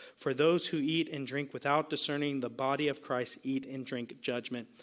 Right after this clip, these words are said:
on themselves." Jesus says this is important. And so here's the reality of what I'm gonna ask us to do. They're gonna play a little music so it's not so awkward.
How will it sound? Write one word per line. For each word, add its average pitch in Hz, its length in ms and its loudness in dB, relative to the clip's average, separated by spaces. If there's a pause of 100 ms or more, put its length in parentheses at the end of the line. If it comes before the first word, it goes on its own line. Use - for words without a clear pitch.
(180)
on 113 320 -10 (320)
themselves." - 760 -6 (300)
Jesus 143 300 -4
says 147 220 0
this 135 160 -2
is 127 100 -6
important. 127 640 -4 (880)
And 143 100 0
so 143 120 2
here's 170 380 2
the 151 120 4
reality 131 500 4
of 113 120 -6
what 120 180 -4 (240)
I'm 131 140 -6
gonna 127 140 -4
ask 123 280 -4
us 131 120 0
to 135 120 -4
do. 123 200 0
They're 135 100 0
gonna 143 160 0
play 143 240 2
a 147 60 4
little 147 160 2
music 139 360 0
so 139 140 -2
it's - 100 -6
not 123 200 -4
so 123 180 0
awkward. 110 380 -6